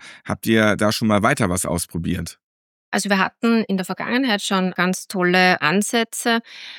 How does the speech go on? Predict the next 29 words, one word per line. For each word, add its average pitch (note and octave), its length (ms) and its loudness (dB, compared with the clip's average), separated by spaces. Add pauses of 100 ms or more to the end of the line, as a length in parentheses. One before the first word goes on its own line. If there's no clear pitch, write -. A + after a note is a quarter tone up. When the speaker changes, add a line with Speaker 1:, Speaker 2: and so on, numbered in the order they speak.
(160)
Speaker 2:
Einerseits F#3 760 0
seit - 280 -2
zehn F3 280 2
Jahren F3+ 360 2
mittlerweile, G#3 680 2 (100)
muss G3+ 180 0
ich G#3 160 -6
sagen, G#3 320 -2
ähm, F3+ 380 0
seit - 260 -4
es - 60 -12
unser F#3+ 280 0
Kapselrecycling-System G3+ 1400 -2
gibt - 240 -6
in G#3+ 120 2
Österreich, G3+ 600 0 (540)
wird G3+ 440 2
aus F3+ 260 2
dem F3+ 340 0
Kaffeesatz, E3+ 880 -2
äh, D#3+ 160 -4
Strom E3 380 -4
gewonnen A#3 440 0 (560)
und G3 420 0
im F#3 140 0
Schnitt - 340 -2
etwa F3+ 440 2
vierzig - 440 -4
Haushalte F3 800 0